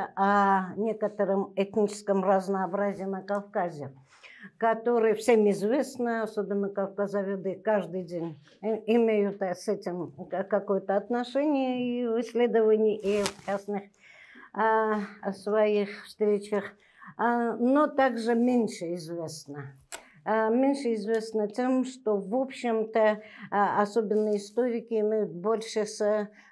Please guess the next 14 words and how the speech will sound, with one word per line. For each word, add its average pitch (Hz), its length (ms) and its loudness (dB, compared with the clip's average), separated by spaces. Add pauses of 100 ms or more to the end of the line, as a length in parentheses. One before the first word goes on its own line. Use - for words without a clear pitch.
(140)
политическими 208 880 -2
игроками 196 680 -2
из 165 140 -10
этнической 180 580 -6
среды 170 560 -8
Кавказа, 214 680 0
а 196 200 4
есть 214 400 -2
намного 240 580 2
меньше 208 440 -2
группы, 254 480 -6 (420)
которые 220 920 2 (420)
таким, 233 420 2
каким-то, 233 960 2